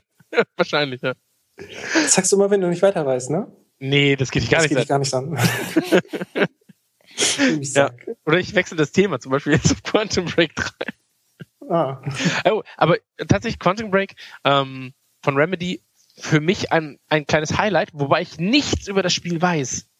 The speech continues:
Speaker 1: Wirklich gar nichts.
Speaker 2: Scheißegal, ich mein,
Speaker 1: Aber
Speaker 2: das
Speaker 1: das ist
Speaker 2: ist
Speaker 1: ein
Speaker 2: von
Speaker 1: fucking Schiff, das in eine fucking Brücke fährt und das sieht so unfassbar gut aus. Und ich denk mir, es ist auch noch Remedy. So, was soll denn da schiefgehen?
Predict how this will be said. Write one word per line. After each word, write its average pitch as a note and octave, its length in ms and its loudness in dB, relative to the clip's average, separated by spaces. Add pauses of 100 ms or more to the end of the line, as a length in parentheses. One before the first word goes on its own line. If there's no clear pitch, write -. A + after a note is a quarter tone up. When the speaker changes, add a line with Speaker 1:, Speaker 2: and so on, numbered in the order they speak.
(100)
Speaker 1:
Wirklich - 380 -4
gar F3 220 0
nichts. E3 180 2
Speaker 2:
Scheißegal, G#3 580 2
ich C#3+ 120 -10
mein, E3 260 -2 (360)
Speaker 1:
Aber E3 140 2
Speaker 2:
das F3+ 100 4
Speaker 1:
das F#3+ 60 -4
ist G3+ 60 -2
Speaker 2:
ist - 20 -2
Speaker 1:
ein F#3+ 40 -6
Speaker 2:
von E3 120 2
Speaker 1:
fucking B3+ 260 -2
Schiff, - 320 0 (360)
das D#3+ 160 0
in G#3+ 80 2
eine F#3+ 80 4
fucking D4+ 340 0
Brücke A3 260 -2
fährt G3 220 0
und G3 100 -8
das F3 160 0
sieht F3 160 -4
so - 140 -8
unfassbar B3+ 520 0
gut C#4+ 200 -2
aus. C#3 320 0 (420)
Und D3 100 2
ich - 60 4
denk E3+ 140 2
mir, F3 140 2 (300)
es D3 180 4
ist E3+ 80 2
auch F#3 80 4
noch F#3+ 260 -2
Remedy. E3+ 600 0 (280)
So, C#3+ 240 0
was - 180 0
soll F3 200 4
denn G3 140 -4
da E3+ 80 4
schiefgehen? C#3 600 -2